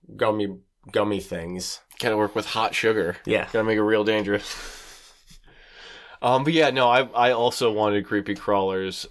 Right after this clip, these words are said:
Speaker 2: um, but my mom was very much just like, "No, we're not having that literal mess.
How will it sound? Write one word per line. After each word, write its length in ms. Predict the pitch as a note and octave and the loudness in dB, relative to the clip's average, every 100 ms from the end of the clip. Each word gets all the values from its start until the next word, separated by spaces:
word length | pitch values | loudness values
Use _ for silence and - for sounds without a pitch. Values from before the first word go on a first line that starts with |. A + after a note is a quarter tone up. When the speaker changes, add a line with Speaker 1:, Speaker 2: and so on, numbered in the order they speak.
| - | -12
Speaker 2:
um, 540 | F#2+ F#2 F2+ F2+ F#2+ _ _ _ - - _ _ _ _ _ _ _ - | -8 -6 -6 -8 -12 _ _ _ -20 -20 _ _ _ _ _ _ _ -2
but 460 | G#2+ G2+ G2+ - _ _ _ _ _ _ - | 2 2 0 -6 _ _ _ _ _ _ -16
my 280 | G2 G2 F#2+ | -6 -4 -2
mom 360 | F#2+ F#2 F2 | -2 -2 -2
was 380 | E2+ F#2 F#2 - - | -2 -2 -2 -6 -12
very 300 | F2+ F2+ F2 | -6 -4 -4
much 360 | F2 E2+ - - | -6 -10 -12 -18
just 180 | - G2+ | -16 -10
like, 180 | D#2 - _ - | -12 -12 _ -18
"No, 140 | F#2 D2+ | -14 -14
we're 120 | F#2+ | -14
not 220 | G#2 - _ - | -16 -20 _ -20
having 360 | - F2+ F#2 F2+ | -14 -12 -12 -12
that 260 | D#2+ - - | -14 -16 -16
literal 760 | G2+ G#2 G2+ G2 F#2 F#2+ F#2+ | -10 -4 -2 -2 -4 -4 -4
mess. 720 | G2+ F2 D#2+ - - - - | -4 -8 -8 -10 -10 -10 -14